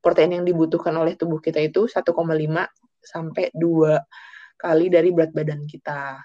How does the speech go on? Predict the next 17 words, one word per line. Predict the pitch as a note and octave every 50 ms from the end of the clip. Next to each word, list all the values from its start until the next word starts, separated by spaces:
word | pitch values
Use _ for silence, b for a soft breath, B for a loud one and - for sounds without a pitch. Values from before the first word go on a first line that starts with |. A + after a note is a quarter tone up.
| _ _
Jadi | E3 E3 E3 D#3+ F3 F#3 F3
let's | D#3+ D#3 D#3 D#3+
say | E3+
misalkan | F3 E3+ E3+ D#3+ D#3 D#3 - F3 F#3+ F#3 F3+ E3
berat | D#3+ D#3+ D#3+
badan | D#3 D#3 D3+ D#3 D#3 D#3 D3+ - -
kita | - - D#3 D#3 - F3+ F#3 F#3 F#3 F3+ F3 -
empat, | - - - -
lima | E3+ E3 D#3+ D#3
puluh | D#3 E3 F3 F3 F3 D#3+
gitu. | D#3 D3+ D3 D3 D3+ _ b b b b b b b b - -
Ya | D#3+ D#3 -
sehari | - D#3 - D3+ D#3 - D#4+ D#4+ D#4+ D#4+
itu | - A3 A#3 B3+ C4+ C4+ C4+
kita | - - - - G#3+ A3+ A#3+ B3
makan | A#3+ A3 F#3 F3 - - G3+ G#3 A3 A3+ A#3 B3+ B3+ - _ -
kalau | - F3 E3+